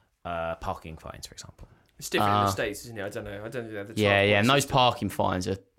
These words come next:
Speaker 3: mate, them get, they're dodgy ones, they are. They, they're on you. They're on you. Honestly, where I, where I work, right, they're literally, you can look at two minutes afterwards and he's on you like a pigeon.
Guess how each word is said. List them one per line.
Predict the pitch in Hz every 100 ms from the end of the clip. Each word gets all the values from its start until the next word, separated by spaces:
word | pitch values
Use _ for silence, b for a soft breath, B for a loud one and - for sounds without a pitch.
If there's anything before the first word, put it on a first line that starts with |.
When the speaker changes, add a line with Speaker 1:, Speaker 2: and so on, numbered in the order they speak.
| -
Speaker 3:
mate, | 113 95 98
them | 120
get, | 110 104 120
they're | 117 110
dodgy | - 101 104
ones, | 92 87 92
they | 87
are. | 90 95
They, | 151
they're | 156 190 160
on | 160 131
you. | 95 90 - -
They're | 175
on | 185 139
you. | 98 95 -
Honestly, | 165 - 104 104 113
where | 220 233
I, | 220
where | 226 247
I | 208
work, | 180 143 87 87 -
right, | 101 107
they're | 147 185
literally, | 180 - - 101
you | 110 156
can | 175 160
look | 151
at | -
two | 196 185
minutes | 165 143
afterwards | 151 147 135 104 95 90
and | 107
he's | 120 110
on | 117
you | 107
like | 104 98
a | 101
pigeon. | - 135 110 92